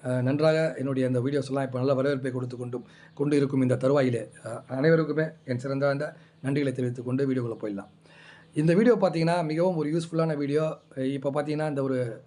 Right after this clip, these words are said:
கேட்ஸ் என்று சொல்லக்கூடிய இந்த பெர்சியன் கேட்ஸ் ஆகட்டும் அல்லது பெங்கா-, பெங்க-, பெங்கால் கேட்ஸ் என்று சொல்லக்கூடிய அந்த பெங்கால் கேட்ஸ் பூனைகள், ஒரு வ-, வளர்ப்பு பிராணிகளாக இருக்கக்கூடிய, செல்ல பிராணிகளாக இருக்கக்கூடிய இந்த பூனைகளை பற்றின ஒரு சிறப்பு தொகுப்பு.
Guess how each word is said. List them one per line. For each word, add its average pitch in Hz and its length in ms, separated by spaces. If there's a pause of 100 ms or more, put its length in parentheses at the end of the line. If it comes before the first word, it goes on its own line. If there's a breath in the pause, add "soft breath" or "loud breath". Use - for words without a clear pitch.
(140)
கேட்ஸ் 165 380
என்று 143 180
சொல்லக்கூடிய 143 380 (360 loud breath)
இந்த 120 200
பெர்சியன் 160 340
கேட்ஸ் 147 240
ஆகட்டும் 131 360
அல்லது 127 520
பெங்கா-, 147 360
பெங்க-, 147 280 (300 loud breath)
பெங்கால் 170 280
கேட்ஸ் 160 240
என்று 139 160
சொல்லக்கூடிய 139 360
அந்த 127 120
பெங்கால் 147 280
கேட்ஸ் 131 360
பூனைகள், 151 360 (440 soft breath)
ஒரு 135 240
வ-, 135 200
வளர்ப்பு 160 280
பிராணிகளாக 135 460
இருக்கக்கூடிய, 131 460
செல்ல 143 180
பிராணிகளாக 135 320
இருக்கக்கூடிய 127 360 (260 loud breath)
இந்த 143 180
பூனைகளை 196 320
பற்றின 160 300
ஒரு 147 140
சிறப்பு 139 280
தொகுப்பு. 110 300